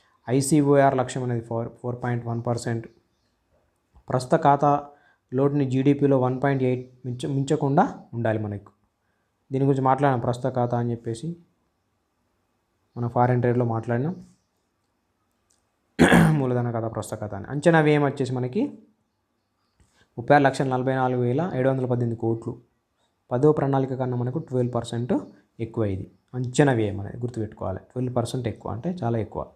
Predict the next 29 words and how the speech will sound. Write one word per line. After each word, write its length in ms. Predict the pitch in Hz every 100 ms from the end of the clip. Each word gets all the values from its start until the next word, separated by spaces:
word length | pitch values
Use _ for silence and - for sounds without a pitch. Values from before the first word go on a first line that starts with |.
| _ _ _ _ _ _ _ _ _ _ _ _ _ _ _ _ _
పదకొండవ 360 | 131 147 170 165
ప్రణాళిక 460 | 160 151 147 147 151
అంచనా 440 | 139 131 131 139
వ్యయం 220 | 135 131
అనేది 220 | 127 123
మనకు 220 | 123 123 123
కేంద్ర 280 | 127 131
ప్రణాళిక 380 | 135 131 127 127
వాటా 440 | 120 117 123 180 - - _ _ _ -
ఫిఫ్టీ 260 | 117 135 127
నైన్ 200 | 127 123
టూ 100 | 127
పర్సెంట్, 460 | 127 127 131 131 240 - _ _ _
రాష్ట్రాల 540 | - 135 143 - 147 135
వాటా 320 | 120 120 156 120 117 - _ -
ఫార్టీ 220 | 135 131 131
పర్సెంట్. 340 | - - 98 123
మనకి 160 | 120 -
పదకొండో 400 | 127 139 151 151
ప్రణాళికలో 440 | 143 135 131 131
భాగంగా 360 | 123 120 135 196 - - _ _ _
కేంద్ర 300 | 135 156 165
రాష్ట్రాల 640 | 156 147 139 - 147 135 135
వాటాలు 640 | 131 127 127 127 127 135
ఫిఫ్టీ 520 | 135 123 - 139 135
నైన్ 240 | 135 131 127
ఈస్ట్ 280 | 120 123 131
ఫార్టీ 460 | - 117 117 120
వన్. 220 | 117 120